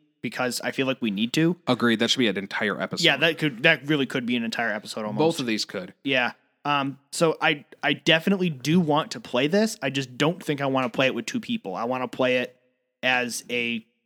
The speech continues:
Speaker 1: three or four person. It, it says it's three to five. Recommended is three to five. Play time is about ninety minutes. Um, obviously, like Travis said, it, it, it's pretty in depth, so it
Speaker 2: Play
Speaker 1: can
Speaker 2: time's
Speaker 1: be
Speaker 2: longer
Speaker 1: longer.
Speaker 2: than ninety minutes.
Speaker 1: Yeah.
Speaker 2: Um,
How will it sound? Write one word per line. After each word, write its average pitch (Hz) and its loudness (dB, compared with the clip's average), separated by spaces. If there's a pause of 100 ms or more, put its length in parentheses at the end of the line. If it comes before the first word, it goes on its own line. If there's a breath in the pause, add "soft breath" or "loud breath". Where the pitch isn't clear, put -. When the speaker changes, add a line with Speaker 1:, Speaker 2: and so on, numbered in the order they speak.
(180)
Speaker 1:
three 156 4
or 127 0
four 120 -4
person. - -10
It, 135 -4
it 156 0
says 151 2
it's 139 -6
three 147 -2
to 131 0
five. 131 0
Recommended 127 -2
is 123 -6
three 127 -8
to 120 -6
five. 120 -2 (300 loud breath)
Play 143 2
time 143 -2
is 131 -4
about 123 -2
ninety 131 2
minutes. 143 -2
Um, 110 -8
obviously, 120 -4
like 113 -2
Travis 113 -4
said, 117 -2
it, 113 -6
it, 110 -12 (120)
it's - -8
pretty 196 2
in 147 0
depth, 127 -2 (120)
so 123 -2 (440 loud breath)
it 135 -2
Speaker 2:
Play 170 6
Speaker 1:
can 165 2
Speaker 2:
time's 143 4
Speaker 1:
be 147 2
Speaker 2:
longer 113 2
Speaker 1:
longer. 101 -2
Speaker 2:
than 101 -2
ninety 92 -6
minutes. - -16
Speaker 1:
Yeah. 104 -6 (160)
Speaker 2:
Um, 117 0